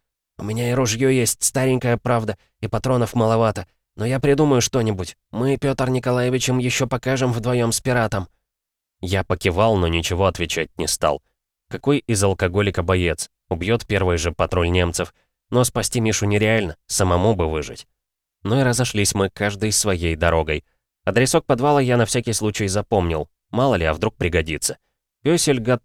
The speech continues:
такой, всю душу растравил, все норовил вернуться и облобызать на прощание еще разочек. Пошел я наверх потихонечку. Никого не трогаю, подсвечиваю дорогу фонариком, потому что мусора на лестнице набросано немало, споткнуться недолго.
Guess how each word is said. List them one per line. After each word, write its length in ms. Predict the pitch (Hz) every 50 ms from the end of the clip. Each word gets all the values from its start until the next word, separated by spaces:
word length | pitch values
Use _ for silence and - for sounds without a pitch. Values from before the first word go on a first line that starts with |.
| _
такой, 300 | - 120 - - 127 117
всю 240 | - - - 135 135
душу 340 | 120 123 120 104 - 98 92
растравил, 600 | 90 87 - - - 98 90 87 92 90 85 85 _ _ _ -
все 200 | - - 107 101
норовил 380 | 104 104 104 95 107 107 104
вернуться 500 | 87 98 95 92 95 110 120 - - -
и 140 | - - 107
облобызать 680 | 98 95 90 98 95 90 95 92 82 95 107 - - 90
на 100 | 85 78
прощание 600 | - 85 80 - - 87 80 80 85 85 82 80
еще 360 | 78 80 80 - - - 80
разочек. 520 | 80 80 78 82 92 90 - 82 - - _ _ _ _ _ _ _ _ _ _ _
Пошел 280 | - 117 - 156 160 165
я 160 | 143 139 139
наверх 420 | 139 135 123 110 110 98 87 - -
потихонечку. 800 | - - - 87 - - 90 82 76 - - - - 107 - _ _ _ _ _ _ _
Никого 300 | - 104 - 135 143 160
не 120 | 151 131 104
трогаю, 380 | - 131 135 127 120 110 101
подсвечиваю 600 | 87 - 85 - 101 113 120 - 104 98 104 95
дорогу 320 | 85 87 87 90 90 92 90
фонариком, 640 | - 101 92 92 92 87 85 80 - 82 80 - _ _ _ _ _ _
потому 280 | - 101 - 107 113 120
что 240 | - - - 107 101
мусора 400 | 120 135 131 - 123 104 98 92
на 120 | 92 92
лестнице 460 | 98 110 113 - 113 101 92 - 98
набросано 540 | 90 90 87 85 98 101 95 - 101 92 92
немало, 480 | 90 90 90 90 98 107 107 98 80 -
споткнуться 640 | - - - 82 76 - - 90 87 87 - - 82
недолго. 520 | 80 80 78 87 92 92 87 78 78 -